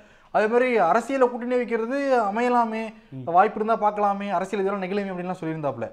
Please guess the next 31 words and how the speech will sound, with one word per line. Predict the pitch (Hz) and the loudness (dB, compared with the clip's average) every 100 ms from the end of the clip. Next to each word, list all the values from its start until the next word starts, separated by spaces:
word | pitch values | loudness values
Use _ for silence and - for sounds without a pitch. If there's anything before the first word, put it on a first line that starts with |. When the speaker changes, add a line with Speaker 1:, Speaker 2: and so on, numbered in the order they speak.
| 131 | -10
Speaker 2:
ம். | 135 123 | -12 -10
Speaker 1:
இன்னைக்கு | 170 185 165 | -6 -2 4
காலையில | 214 240 | 4 4
பார்க்கறப்ப, | 202 180 185 185 247 240 - - | 0 -2 -2 2 0 0 -12 -4
அஹ், | 156 160 | -2 -2
திடீர்னு | 190 | -2
ஒரு | 220 | -2
கட்சி | 175 175 220 | -2 2 4
ஆரம்பிக்கிற | 196 196 | 4 2
அப்புறம் | 175 170 | -4 0
பார்த்துக்கலாம் | 170 170 165 | -2 0 0
அப்படிங்கிற | 156 147 | -2 -4
மாதிரி | 151 | -8
சொல்லிட்டாப்புல. | 139 131 123 120 - | -8 -6 -6 -8 -8
நடு, | 143 170 151 | -6 -4 -4
இடைப்பட்ட | 147 214 226 190 | 0 0 -2 -2
காலத்துல | 160 175 170 | 2 2 0
என்ன | 160 170 | -6 -6
நடந்துச்சுங்கிறது | 151 160 156 143 | -8 -8 -8 -6
Speaker 2:
என்ன, | 135 147 | -6 -4
Speaker 1:
தெரியல. | 147 139 | -4 -4
Speaker 2:
நேத்து | 123 156 160 | -4 -6 -6
வந்து | 151 160 165 147 156 | -8 -6 -4 -4 -2
அவர் | 135 | -2
அமித்ஷா | 127 160 202 - 196 165 | -2 -2 -6 4 4 4
மோட்லயே | 160 151 156 | 0 0 -2
வந்து | 170 156 | -2 -4
பேசியிருப்பாரு. | 151 151 123 120 110 - - | -6 -8 -8 -10 -12 -16 -16
Speaker 1:
ம். | 143 131 - - | -14 -14 -12 -8
Speaker 2:
அமித்ஷாவுடைய | 185 196 175 160 | -2 2 2 0
நண்பர்ல, | 151 165 151 131 147 | -2 -2 -2 -2 -2